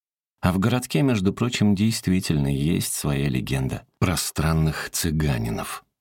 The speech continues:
Большинство здешних жителей так и говорят «цыганины», как фамилия, «цыганины» на С Т С.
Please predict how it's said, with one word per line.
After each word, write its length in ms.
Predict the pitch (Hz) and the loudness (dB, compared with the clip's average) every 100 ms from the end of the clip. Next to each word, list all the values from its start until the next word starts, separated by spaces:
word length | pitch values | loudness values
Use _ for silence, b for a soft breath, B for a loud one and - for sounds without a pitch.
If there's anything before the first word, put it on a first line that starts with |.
| _ - | _ 0
Большинство 560 | 80 85 98 87 - 90 | 2 2 0 -2 0 2
здешних 520 | 76 85 76 85 80 | 2 0 2 0 2
жителей 420 | 95 110 80 76 | 2 2 2 2
так 220 | - 82 | 0 0
и 60 | 110 | 2
говорят 420 | 123 131 - - | 2 2 0 -2
«цыганины», 640 | - 120 127 78 64 57 b b | 0 2 2 2 0 -4 b b
как 180 | - 123 | -2 -2
фамилия, 560 | - 160 92 62 58 - _ | 0 2 2 0 -6 -8 _
«цыганины» 680 | - 98 80 85 107 85 65 | -4 0 2 2 4 2 2
на 280 | 73 78 76 | 2 2 0
С 180 | 73 - | -2 -2
Т 240 | 80 65 | -2 -2
С. 200 | - - | -4 -8